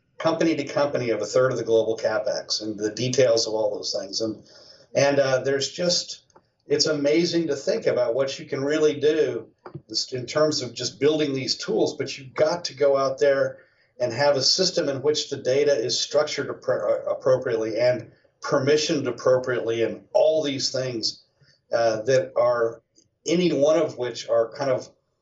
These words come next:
mind-numbing. And, uh, and, uh, that's what we're great at. People are going to be looking back at, at today and seeing what, I mean, for instance, what we've been doing for the last, you know, s-, several years in terms of acquisitions and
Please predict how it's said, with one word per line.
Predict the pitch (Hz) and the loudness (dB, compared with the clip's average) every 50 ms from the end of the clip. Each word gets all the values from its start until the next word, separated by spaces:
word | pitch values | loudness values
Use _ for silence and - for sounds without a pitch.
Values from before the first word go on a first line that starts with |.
| _ - | _ -4
mind-numbing. | 110 123 127 143 151 147 135 127 123 110 104 98 92 98 101 | -2 0 2 2 2 0 0 0 0 -2 -2 -8 -10 -10 -10
And, | 104 107 107 110 | -8 -6 -2 2
uh, | 117 113 107 104 104 - - _ _ _ _ _ _ _ - | 2 2 2 2 -2 -4 -8 _ _ _ _ _ _ _ -4
and, | 117 120 120 120 117 | -2 -2 0 0 2
uh, | 117 117 117 110 104 - - - | 4 4 4 2 2 -4 -6 -2
that's | 120 135 151 156 - - | 0 0 0 0 0 -2
what | 170 135 | -2 -2
we're | 135 135 131 | -2 -4 0
great | 123 127 131 139 143 | 0 0 2 2 0
at. | 143 - - - _ | 0 -2 -4 -8 _
People | - 175 175 175 170 170 | -10 -8 -4 -2 0 0
are | 147 - | 0 0
going | 127 135 147 151 156 151 | 0 0 0 0 0 -4
to | 135 127 | -6 -8
be | 127 127 | -6 -4
looking | 117 135 151 151 151 165 147 127 | 0 0 0 0 0 -4 -2 0
back | 127 131 131 131 131 - 120 | 2 2 2 0 -2 -4 -6
at, | 113 110 - - - _ - 113 | -8 -10 -10 -12 -18 _ -6 -6
at | 117 - - | -6 -6 -4
today | - 101 - 123 127 131 123 117 107 104 104 104 - - _ _ _ _ _ _ _ _ - | -6 -4 0 2 2 4 4 2 0 -2 -6 -8 -12 -20 _ _ _ _ _ _ _ _ -8
and | 113 113 110 | -8 -4 -2
seeing | - - 160 165 156 151 139 139 | -2 0 0 0 0 0 2 2
what, | 139 127 - - - - 123 127 | 2 2 0 -2 -8 -8 -6 -6
I | 123 | -4
mean, | 113 113 120 | -4 -6 -8
for | 117 - 147 147 | -4 0 0 0
instance, | 147 139 - - 131 127 123 - | 2 0 -2 -2 -2 -4 -4 0
what | - 139 131 - - - - | 2 2 2 2 0 -4 -4
we've | 123 143 170 185 151 | -2 0 0 0 0
been | 156 147 131 127 | 0 -2 0 0
doing | 127 127 123 123 | 0 0 0 -2
for | - 127 | -6 -6
the | 117 | -2
last, | 120 123 123 123 - - - - - - - - - _ - | 0 2 2 2 0 -4 -8 -12 -20 -20 -20 -20 -20 _ -14
you | 127 127 | -12 -12
know, | 117 110 | -12 -12
s-, | - - - - | -12 -14 -14 -10
several | - - - - 156 165 165 160 131 | -8 -4 0 2 2 2 2 0 -4
years | 120 120 113 113 110 107 - 113 | -4 -4 -4 -6 -6 -6 -10 -14
in | 113 | -14
terms | 110 - 131 123 117 107 | -12 -10 -10 -8 -8 -6
of | 104 117 | -6 -4
acquisitions | 117 113 - 113 107 104 123 139 135 - 135 127 127 127 120 110 | -4 -4 -6 -6 -8 -4 -2 -2 -2 -2 -4 -4 -2 -2 -4 -4
and | 104 95 90 - | -6 -8 -12 -16